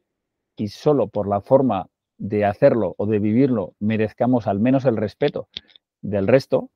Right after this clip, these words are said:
de los que no nos entienden, que el que seamos tropecientos mil y, y siempre haya ovejas negras que lo hacen mal y justifican precisamente el que haya detractores. O sea que lo primero sería,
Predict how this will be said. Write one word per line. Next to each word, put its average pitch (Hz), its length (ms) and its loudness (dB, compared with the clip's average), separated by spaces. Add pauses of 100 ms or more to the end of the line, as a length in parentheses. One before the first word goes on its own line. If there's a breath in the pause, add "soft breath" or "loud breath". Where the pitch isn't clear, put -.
de 98 120 -6
los 95 120 -4
que 98 120 -6
no 107 100 0
nos 113 140 0
entienden, 139 520 2 (540)
que 117 60 0
el 104 80 0
que 104 100 -2
seamos 117 300 0
tropecientos 123 560 4
mil 160 340 2 (300)
y, 101 600 -2
y 101 60 -4
siempre 113 360 0
haya 123 300 4
ovejas 120 340 0
negras 127 340 2
que - 80 -6
lo 110 80 0
hacen 123 200 -4
mal 143 300 -2 (160)
y 117 120 -6
justifican 123 840 -2
precisamente 120 840 -2
el 101 200 -6
que - 80 -4
haya 104 160 0
detractores. 101 680 -4 (800)
O - 40 -20
sea 120 120 -8
que 107 340 -2
lo 107 140 -4
primero 120 320 6
sería, 143 460 6